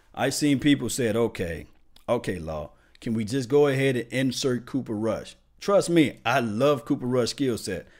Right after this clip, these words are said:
I said the same thing with Cooper Rush with Dak Prescott. The guy needs time to develop. But now they're saying, "Force him out there. Let's put him out there in preseason." All of a sudden, Cooper Rush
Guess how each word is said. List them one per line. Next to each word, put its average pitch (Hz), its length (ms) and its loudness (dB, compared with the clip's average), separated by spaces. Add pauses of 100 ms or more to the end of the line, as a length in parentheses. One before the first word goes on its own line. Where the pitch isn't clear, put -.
(120)
I 85 60 -12
said 117 260 -4
the 95 60 -6
same 143 340 0
thing 143 240 0
with 123 100 -4
Cooper 143 260 -4
Rush 123 300 0
with 104 140 -6
Dak 120 240 2
Prescott. 107 460 -2 (240)
The 98 100 -8
guy 107 320 2
needs 98 360 -6
time 104 380 -4
to 101 120 -10
develop. 90 560 -4 (200)
But 85 140 -10
now 107 420 0
they're 92 140 -4
saying, 92 240 -6
"Force 147 340 2
him 127 100 0
out 131 200 0
there. 107 120 -2
Let's 117 200 -4
put 165 180 0
him 160 80 2
out 147 180 2
there 143 120 6
in 131 100 2
preseason." 131 540 0 (240)
All 165 260 6
of 165 60 2
a 165 60 2
sudden, 156 340 2
Cooper 240 380 2
Rush 117 300 2